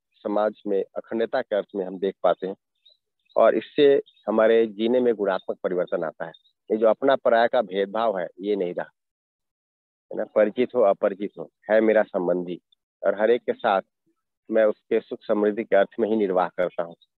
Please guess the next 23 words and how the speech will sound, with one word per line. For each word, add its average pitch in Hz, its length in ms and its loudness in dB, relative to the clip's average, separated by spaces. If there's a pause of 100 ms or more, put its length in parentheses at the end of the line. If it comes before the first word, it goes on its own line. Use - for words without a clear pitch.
(840)
किसी - 220 -4
का 123 140 4
शोषण 135 440 2
करके 135 280 0
किसी 131 260 -10
का 127 120 2
पोषण 117 420 -2
करना 110 240 -4
है, 104 100 -6
ऐसा 90 300 -8
नहीं। - 1200 -18
समाज 117 380 2
को 127 60 0
लूट 117 180 0
के 120 80 2
परिवार 113 400 2
को 113 120 0
भरना 98 300 -4
है, 98 140 -6 (100)
ऐसा 85 200 -4
नहीं, 80 140 -8 (800)
है 175 80 -20
ना? - 60 -14